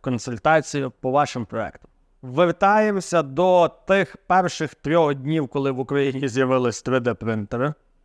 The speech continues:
Е, то, до речі, жарт. Нема перших трьох днів, як в Україні з'являлись три Д принтери. Так от, е, з'являються три Д принтери,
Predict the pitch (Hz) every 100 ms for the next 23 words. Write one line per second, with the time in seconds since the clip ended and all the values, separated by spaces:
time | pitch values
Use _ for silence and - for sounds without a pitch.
0 | _ _ _ _ _ _ - 117 - 170
1 | 156 156 156 - 147 117 143 143 107 -
2 | 120 135 151 131 - 127 - 117 - 127
3 | 123 170 170 135 123 120 139 143 123 123
4 | 123 131 123 113 - 127 123 - 127 127
5 | 101 - - - _ _ _ _ _ _
6 | - 160 196 156 - _ _ - 147 131
7 | 139 135 117 165 180 226 240 226 208 190
8 | 196 202 160 156 127 135 139